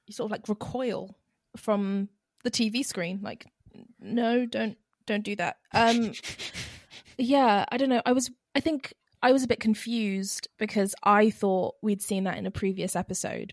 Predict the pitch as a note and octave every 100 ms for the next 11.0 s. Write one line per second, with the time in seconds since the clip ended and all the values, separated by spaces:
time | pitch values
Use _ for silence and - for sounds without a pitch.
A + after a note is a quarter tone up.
0 | - E3+ - _ _ F3+ F#3 F#3 - G3
1 | F3+ - - G#3 - F#3+ F#3 F#3+ - F#3+
2 | - G3+ G#3 G#3 G3+ - _ _ _ _
3 | _ _ _ _ _ - A3+ A3+ G3 G3+
4 | A#3+ C4 C4 D4+ D4+ D4+ D#4 D#4 - -
5 | - - - - - _ _ _ _ _
6 | _ _ _ _ - C#4+ D#4 C#4+ - B3+
7 | A#3+ G#3 G3+ G3 - - - _ - G#3
8 | - F3+ E3+ - F3+ - F#3 F3+ F3+ -
9 | - - F#3 F#3 - _ _ - G#3 G#3+
10 | A3 G3 F#3 F#3 - G3 F#3 G3 F3+